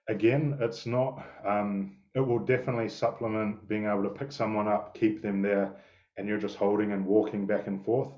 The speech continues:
I think that's a fantastic ex-, exercise. And it's not, um, so again, this is anecdotal, but it's not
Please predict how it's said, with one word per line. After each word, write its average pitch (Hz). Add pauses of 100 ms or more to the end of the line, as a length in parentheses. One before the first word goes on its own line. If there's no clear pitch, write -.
(180)
I -
think 113
that's 101
a -
fantastic 98
ex-, 98 (120)
exercise. 98 (500)
And 120
it's 131
not, 127 (460)
um, 107 (140)
so 127
again, 147
this 143
is 110
anecdotal, 120
but 117
it's 117
not 120